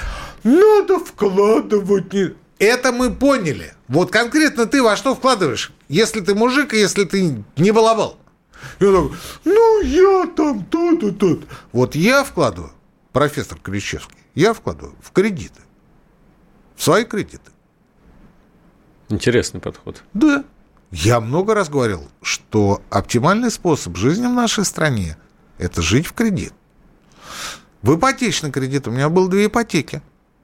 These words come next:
Speaker 1: Я их закрыл. У меня щас висит кредит за автомобиль. Я его пока не закрыл. Я те деньги, которые приходят, потихонечку, постепенно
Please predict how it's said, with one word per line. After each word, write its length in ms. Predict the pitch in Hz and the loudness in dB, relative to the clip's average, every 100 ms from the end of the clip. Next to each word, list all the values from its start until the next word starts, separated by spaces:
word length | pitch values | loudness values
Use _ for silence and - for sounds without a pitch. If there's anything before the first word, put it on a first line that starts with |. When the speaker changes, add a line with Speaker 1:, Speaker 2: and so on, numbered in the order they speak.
| - | -4
Speaker 1:
Я 80 | 95 | 0
их 80 | 135 | 2
закрыл. 440 | 202 214 156 131 - - _ _ _ - - - | 2 0 -2 -2 -8 -20 _ _ _ -20 -20 -4
У 60 | |
меня 160 | 104 156 | 0 2
щас 260 | 175 233 240 | 2 -2 -2
висит 320 | 214 226 226 _ _ | 0 0 -2 _ _
кредит 380 | - 120 139 214 - _ _ _ - | -2 0 2 -2 -4 _ _ _ -4
за 160 | - | 0
автомобиль. 500 | 165 165 214 233 175 - _ _ _ _ _ _ _ - | 0 0 -2 -2 -4 -10 _ _ _ _ _ _ _ -6
Я 200 | 85 123 | 0 2
его 160 | 185 | 2
пока 260 | 196 202 220 | 0 -2 -2
не 80 | 214 | -2
закрыл. 380 | 226 220 202 - _ _ _ _ _ _ _ - - _ | -4 -2 -4 -4 _ _ _ _ _ _ _ -20 -20 _
Я 360 | 92 85 139 139 | -6 0 2 2
те 200 | - 151 | -2 -2
деньги, 300 | 139 120 92 | 0 -2 -2
которые 400 | 104 98 90 90 | -2 -2 0 -4
приходят, 540 | - 98 - 226 240 - - - | -2 -2 0 0 0 -6 -18 0
потихонечку, 880 | 151 120 107 - 143 190 214 - - | 0 2 -6 0 2 2 -2 -8 -14
постепенно 960 | - 113 - 95 - 117 156 190 202 | -2 -2 0 -6 -2 0 2 0 -4